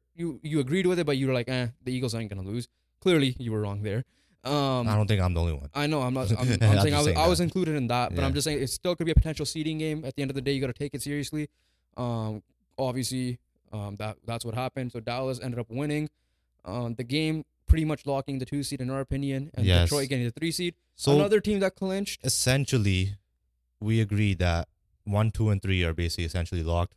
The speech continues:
Speaker 2: and the fifth seed is locked, and the sixth seed is locked.
Speaker 1: Yeah.
Speaker 2: Right? One is Niners, two is Cowboys, three is the Lions, five is the Eagles, and six,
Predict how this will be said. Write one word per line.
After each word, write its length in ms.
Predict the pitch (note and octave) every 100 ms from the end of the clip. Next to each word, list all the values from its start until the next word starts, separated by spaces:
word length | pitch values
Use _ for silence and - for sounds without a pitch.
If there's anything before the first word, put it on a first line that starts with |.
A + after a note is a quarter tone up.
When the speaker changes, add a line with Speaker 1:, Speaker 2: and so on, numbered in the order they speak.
| -
Speaker 2:
and 80 | E2
the 60 |
fifth 200 | - F2
seed 160 | - E2+
is 140 | D#2+
locked, 260 | E2+ F2 - _
and 180 | G#2 A2+
the 60 | F2+
sixth 240 | G2 -
seed 100 | -
is 140 | D#2+ -
locked. 280 | E2 D#2+ _ _ _ -
Speaker 1:
Yeah. 260 | C#3 A#2+ G2+ _ -
Speaker 2:
Right? 300 | F#2+ F#2 - _ -
One 300 | G2+ G#2 A#2
is 200 | A2+ -
Niners, 420 | G#2 G#2+ A2+ A2
two 280 | - A2 G#2+
is 100 | G2+
Cowboys, 640 | - F2+ F2+ F2+ F2+ F2 -
three 300 | G#2 A#2 A#2
is 140 | G#2+
the 100 | G2+
Lions, 560 | E2+ E2+ E2+ E2+ F#2 - _ _ _ _ _ _ _ -
five 420 | G2+ A2+ B2 A2+
is 240 | - G#2+ F#2+
the 100 | G#2 -
Eagles, 480 | G2 F#2+ F#2+ F#2 -
and 140 | F#2
six, 540 | E2 - A#2 - -